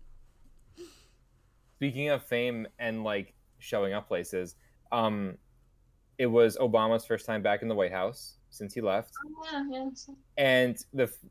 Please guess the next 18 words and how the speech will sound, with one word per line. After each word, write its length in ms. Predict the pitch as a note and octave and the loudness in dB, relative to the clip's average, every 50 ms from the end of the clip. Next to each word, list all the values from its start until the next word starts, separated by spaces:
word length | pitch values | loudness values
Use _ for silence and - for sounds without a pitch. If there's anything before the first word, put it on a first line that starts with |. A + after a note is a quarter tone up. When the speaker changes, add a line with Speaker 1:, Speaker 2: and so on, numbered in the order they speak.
| _ - | _ -6
Speaker 1:
when 200 | D3 C3 B2 A#2 | 0 0 0 0
he, 340 | G2+ A2 C3 B2 B2 A#2+ - - G2+ | 0 -2 -2 -2 -2 -2 -4 -6 -6
his 240 | C3 B2 - - - | -6 -4 -6 -6 -10
first, 520 | - - C#3 C#3+ C#3 B2+ - - - - _ - | -6 0 0 2 2 0 -4 -12 -16 -18 _ -10
the 160 | C#3+ C3 A#2+ A2+ | -8 -6 -6 -4
first 320 | - - D#3 D#3+ D3 - | 2 4 4 4 4 4
words 280 | C3+ C3+ C3+ C3+ B2+ - | 0 0 0 0 0 -2
he 80 | B2+ | -6
said 280 | A#2 - A#2+ A2 G#2+ G2+ | -4 0 2 2 2 2
when 100 | G#2 G#2 | -2 -4
he 80 | A2 | -4
was, 160 | G#2+ G#2 G2 G2+ | -4 -4 -2 0
like, 300 | G2+ G2 - - _ _ _ _ _ _ - | -2 -2 -2 -6 _ _ _ _ _ _ -12
addressing 440 | B2 G#2+ A2 G2 F#2+ - - G2+ G2 | -6 -2 0 -2 0 -2 -4 -6 -4
the 80 | F#2+ F#2+ | -4 -4
press, 480 | - - F#2+ F2+ F2+ - - - - _ | -2 -2 0 0 -2 -4 -8 -16 -14 _
he 140 | - A2 | -8 -4
gaffed 500 | F2+ - F#2 F2 E2 F2+ F2+ - - - | 0 0 2 2 0 -2 -6 -10 -20 -20